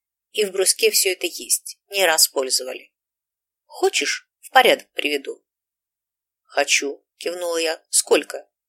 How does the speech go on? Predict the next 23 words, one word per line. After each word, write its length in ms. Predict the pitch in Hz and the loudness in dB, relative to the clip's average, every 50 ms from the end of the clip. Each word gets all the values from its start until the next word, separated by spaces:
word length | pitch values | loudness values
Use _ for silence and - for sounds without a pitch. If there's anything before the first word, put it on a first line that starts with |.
| _ _ _ _ _ _ _ _ _ _ _ _ | _ _ _ _ _ _ _ _ _ _ _ _
«Пару-тройку 1040 | - 196 202 208 220 240 277 320 339 339 _ - - 294 294 302 320 311 - 320 294 | 4 6 8 8 8 6 6 4 0 -4 _ -8 -4 -2 0 0 -2 -2 -2 -4 -4
дней 300 | 226 196 208 220 240 233 | -4 -2 -2 0 0 4
займет», 560 | - 277 262 214 175 175 - - - - _ _ _ | 4 4 4 4 0 0 -2 -4 -10 -20 _ _ _
прикинул 440 | - 180 175 - 170 160 160 156 156 | -4 -4 0 0 -2 -2 0 -4 -6
Смешан, 400 | - - 170 156 151 - 156 143 | -4 -2 -2 -2 -2 -2 -2 -2
вставая. 500 | - - - 147 143 147 139 139 - - _ _ _ _ _ _ _ _ _ _ | -2 0 0 0 0 0 -2 -4 -6 -10 _ _ _ _ _ _ _ _ _ _
«Может, 280 | 330 403 415 - - 392 | -2 0 0 0 2 2
раньше, 320 | 392 403 392 - - 233 | 2 2 2 0 -2 0
может, 260 | 214 254 269 - - | 0 -2 -2 -2 -6
позже. 480 | _ - - - - - - - - - _ _ _ _ _ _ _ _ _ _ _ _ _ | _ -4 -4 -2 -2 -4 -6 -6 -10 -14 _ _ _ _ _ _ _ _ _ _ _ _ _
Если 400 | - 180 202 202 - - 208 - | 0 2 4 4 4 4 2 0
уедешь, 560 | - 190 208 196 311 330 262 190 165 - - | 0 -2 0 0 0 0 2 2 0 0 0
отправлю 380 | - - - 196 202 190 170 | -2 -2 0 0 2 2 0
с 140 | 160 - - | -2 -2 0
вестником». 640 | 147 139 139 - - 139 135 - - 131 151 - _ _ _ _ _ _ _ _ _ _ _ _ _ _ | 2 2 2 0 0 -4 -10 -10 -12 -12 -12 -14 _ _ _ _ _ _ _ _ _ _ _ _ _ _
«А 180 | - 170 170 | 2 2 2
деньги 360 | 165 165 180 185 190 196 190 214 | 4 6 6 4 4 4 2 0
не 140 | 220 233 | 0 0
предлагай», 720 | 233 - - 233 233 240 233 214 - 165 151 143 143 - _ _ _ _ | 0 0 0 2 4 4 2 4 4 4 4 4 2 -4 _ _ _ _
попросил 460 | - - - 160 160 - - 156 156 | -8 0 0 2 2 2 0 0 0
строго. 520 | - - - - 156 151 151 147 - - _ _ | 0 -2 0 -2 -4 -4 -4 -6 -8 -10 _ _
«Не 120 | 175 180 | 4 4
обижай, 540 | 175 165 185 185 175 175 143 120 - - | 6 6 4 4 4 4 2 2 0 -8